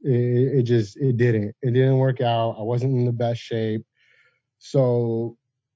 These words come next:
my whole thought process was essentially, you know, I, I,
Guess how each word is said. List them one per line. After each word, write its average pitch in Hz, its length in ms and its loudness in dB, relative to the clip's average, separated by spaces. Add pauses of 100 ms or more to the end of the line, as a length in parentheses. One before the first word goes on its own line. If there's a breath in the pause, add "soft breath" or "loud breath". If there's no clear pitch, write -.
(680)
my 131 640 2 (160)
whole 120 760 0 (180)
thought 143 340 -2
process 117 760 -6
was 113 160 -6
essentially, 117 600 -4
you 113 200 -2
know, 113 120 -2
I, 113 520 -4 (800)
I, - 140 -14